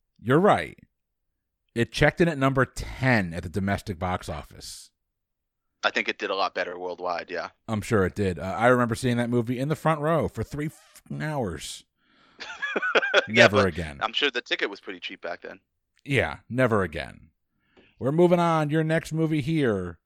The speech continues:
Speaker 1: Rush Hour two.
Speaker 2: Oh, that's tough. Another big sequel to a franchise. I remember when I,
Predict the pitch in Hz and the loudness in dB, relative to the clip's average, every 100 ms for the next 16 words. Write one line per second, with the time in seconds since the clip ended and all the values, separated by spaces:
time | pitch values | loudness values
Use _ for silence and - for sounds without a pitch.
0 | _ _ _ - 101 156 - - 110 135 | _ _ _ -2 4 4 2 -2 0 2
1 | 139 143 - - 101 92 85 67 55 50 | 4 2 0 -6 -4 -4 -6 -10 -14 -18
2 | _ _ _ _ _ _ _ _ _ _ | _ _ _ _ _ _ _ _ _ _
3 | _ _ _ _ _ _ - 104 98 95 | _ _ _ _ _ _ -14 -12 -4 0
4 | 113 - - - - - - - _ _ | 0 -2 -14 -12 -14 -16 -18 -18 _ _
5 | _ _ _ _ _ _ _ - 110 110 | _ _ _ _ _ _ _ -8 0 2
6 | 110 92 104 104 95 - - _ _ _ | 2 0 2 2 2 -6 -16 _ _ _
7 | _ - - 110 - 95 - 98 90 - | _ -16 -10 -8 -6 -6 -2 0 0 2
8 | 104 90 101 117 127 127 117 107 101 | 2 4 4 6 4 4 2 2 2